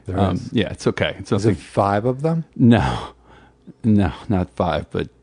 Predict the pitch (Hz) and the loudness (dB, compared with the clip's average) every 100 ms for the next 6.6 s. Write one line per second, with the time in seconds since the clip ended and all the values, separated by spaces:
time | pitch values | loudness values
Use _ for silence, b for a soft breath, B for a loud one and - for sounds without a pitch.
0 | - - _ - _ b b b b 107 | -16 -16 _ -20 _ b b b b -2
1 | 80 85 95 - - _ - 107 - 104 | -2 -2 -2 -4 -12 _ -2 -2 0 -2
2 | - 123 107 - 98 - 107 90 85 80 | 0 -2 0 0 -2 0 0 2 0 -2
3 | 78 82 82 80 - 90 80 80 - 85 | -4 -2 -2 -2 -2 -2 -2 -4 -4 -4
4 | 78 78 78 76 76 123 - 113 113 - | -2 -4 -4 -6 0 0 2 0 0 -2
5 | 131 107 127 113 - 110 101 98 87 110 | -4 -4 -2 -4 0 0 0 -2 -6 -4
6 | 110 131 139 143 139 - | -4 -4 -4 -6 -10 -14